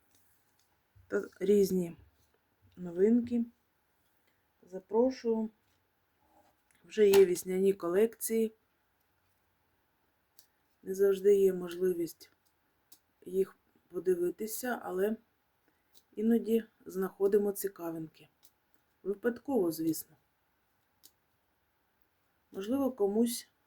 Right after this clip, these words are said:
мої відео піднімуть настрій. Прогулянки по магазинам. Третій розклад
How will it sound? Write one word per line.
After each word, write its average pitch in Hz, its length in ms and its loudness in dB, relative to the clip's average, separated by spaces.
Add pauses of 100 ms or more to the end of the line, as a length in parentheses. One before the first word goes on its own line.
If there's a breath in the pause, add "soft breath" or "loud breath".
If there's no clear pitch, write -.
(380)
мої 185 260 -2
відео 208 380 2
піднімуть 190 640 -4
настрій. 160 500 -14 (720)
Прогулянки 170 720 -4 (2000)
по - 100 -20
магазинам. 160 720 -14 (3000)
Третій 196 400 6
розклад 190 540 2